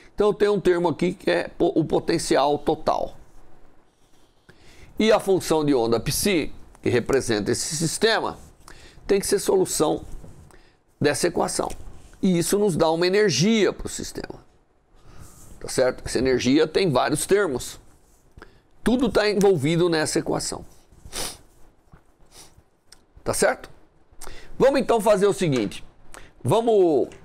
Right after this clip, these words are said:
simplificar o problema um pouquinho. Reduzindo, é, uma das coordenadas. Se a gente tem só dois núcleos mesmo, nós podemos entender que a energia associada com os núcleos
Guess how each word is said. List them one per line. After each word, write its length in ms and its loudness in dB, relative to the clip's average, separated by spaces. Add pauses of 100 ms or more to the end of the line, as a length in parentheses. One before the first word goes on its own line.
(140)
simplificar 840 0
o 80 0
problema 480 0
um 80 0
pouquinho. 500 0 (840)
Reduzindo, 920 0 (960)
é, 760 4 (800)
uma 180 4
das 200 0
coordenadas. 840 0 (280)
Se 180 0
a 20 0
gente 200 -2
tem 240 2
só 200 2
dois 260 2
núcleos 380 0
mesmo, 460 0 (880)
nós 260 0
podemos 520 2
entender 480 2
que 260 0
a 160 2
energia 540 2
associada 600 0
com 220 0
os 100 -2
núcleos 520 -2